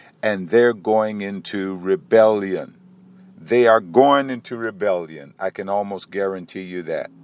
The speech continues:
But if you lift the relationship higher than the rules, you will make a relationship, you will establish a relationship with your children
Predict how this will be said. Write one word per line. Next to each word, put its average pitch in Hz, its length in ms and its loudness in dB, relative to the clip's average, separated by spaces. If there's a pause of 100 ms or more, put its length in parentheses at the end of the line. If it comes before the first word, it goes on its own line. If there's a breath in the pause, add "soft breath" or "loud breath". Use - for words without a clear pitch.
(580 loud breath)
But 120 160 2
if 113 180 -6
you 107 140 -8
lift 139 440 0
the 123 100 2
relationship 110 1300 0 (800)
higher 120 500 4
than 101 400 -6
the 90 120 -8
rules, 101 840 -6 (1160 soft breath)
you 107 200 -2
will 101 100 2
make 95 380 2
a 123 80 6
relationship, 113 880 2
you 107 100 -2
will 95 160 4
establish 117 640 2
a 104 40 -4
relationship 95 840 -2
with 92 180 -4
your 78 140 -2
children 120 880 -2